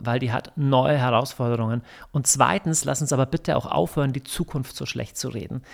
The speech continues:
Denn es gibt immer auch Hoffnung, es gibt immer Handelsperspe-, Handlungsperspektiven, Handlungsoptionen. Und ich glaub, euch als junge Generation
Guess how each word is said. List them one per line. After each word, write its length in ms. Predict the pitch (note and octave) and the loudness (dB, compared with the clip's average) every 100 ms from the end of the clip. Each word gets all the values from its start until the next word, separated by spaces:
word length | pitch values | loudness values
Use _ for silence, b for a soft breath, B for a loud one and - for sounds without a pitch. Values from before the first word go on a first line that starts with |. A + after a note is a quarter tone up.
| B | B
Denn 120 | C3 C3 | -2 0
es 180 | - | 0
gibt 240 | - E3+ - | -2 -6 -2
immer 200 | D3+ D#3 | 2 4
auch 220 | C#3+ C#3+ - | 4 2 2
Hoffnung, 320 | C3+ C#3+ C3 | 2 2 -2
es 140 | B2 | -2
gibt 180 | C#3 - | -4 -2
immer 240 | D3 C3+ | 2 2
Handelsperspe-, 720 | A#2+ B2 A#2 - B2+ - - - _ - | 2 0 -2 -2 -4 -6 -10 -20 _ -4
Handlungsperspektiven, 1000 | C#3 C3+ B2+ - A#2+ A#2+ - B2 A2+ A2 | -2 -2 -4 -6 -8 -10 -8 -8 -6 -4
Handlungsoptionen. 760 | C#3+ C#3 - - B2 A#2+ A2+ - _ B B B B B | -2 -4 -6 -4 0 0 0 -4 _ B B B B B
Und 100 | - | 0
ich 160 | - - | 0 0
glaub, 400 | E3 G3 F#3+ - | 0 2 0 0
euch 320 | E3+ A#3+ - | 2 2 0
als 160 | - D#3+ | -2 0
junge 220 | F3 D3+ | -2 -2
Generation 640 | C3 B2+ - - C#3+ D3+ | -2 -2 2 2 0 -2